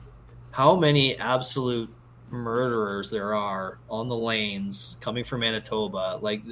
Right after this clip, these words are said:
I mean, it's gotta be pretty exciting to know that, you know, like, you're one of the big role models of this next generation of phenomenal bowlers that are coming up, and, and, you know, knowing how you throw the ball and seeing how they throw the ball, like, there's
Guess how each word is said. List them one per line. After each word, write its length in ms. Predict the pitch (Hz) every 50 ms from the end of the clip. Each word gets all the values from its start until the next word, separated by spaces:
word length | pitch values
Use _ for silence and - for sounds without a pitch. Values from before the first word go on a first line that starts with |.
| 104 - 120
I 40 | 120
mean, 180 | 120 123 123
it's 120 | 123 120 -
gotta 200 | - 139 165 175
be 80 | 196
pretty 260 | 196 - 170 156 147 135
exciting 460 | 123 - - 135 123 120 123 123 113
to 100 | 120 113
know 320 | 113 113 113 113 113 110
that, 220 | 107 104 104 98 -
you 100 | - 110
know, 140 | 107 107 107
like, 200 | 104 104 104 101 - - - - - - - - - - - - - - - - -
you're 200 | 123 123 123 123
one 160 | 120 120 120
of 100 | 120 113
the 80 | 110 110
big 240 | 107 120 117 107 113
role 200 | 120 120 120 113
models 600 | 113 110 107 107 110 110 110 107 107 104 - - -
of 320 | - 113 110 110 104 101 -
this 220 | 120 113 - -
next 300 | 131 135 127 - - -
generation 680 | - 139 131 127 123 113 113 120 123 123 - - 127 113
of 160 | 110 107 107
phenomenal 640 | - - 135 120 113 120 123 131 135 131 120 117 113
bowlers 360 | 107 117 113 113 117 117 110
that 100 | 117 110
are 60 | 113
coming 320 | 113 - 123 113 110 107 107
up, 260 | 104 110 117 120 120
and, 160 | 117 120 120 - 113
and, 180 | 113 113 113 117 - - - - - - -
you 60 | - 123
know, 260 | 120 123 123 120 - -
knowing 300 | 147 139 139 139 139 139
how 120 | - 127
you 180 | 127 120 127 131
throw 180 | 123 - 143 135
the 80 | 127 117
ball 360 | 113 120 120 123 120 120 117
and 120 | 113 110
seeing 340 | - - - 131 127 127 123
how 280 | 117 - 117 123 120 113
they 260 | 110 127 127 127 127
throw 220 | 123 - 131 120
the 100 | 117 113
ball, 380 | 107 120 113 113 110 110 110 110
like, 200 | 110 110 110 -
there's 200 | - 113 113 -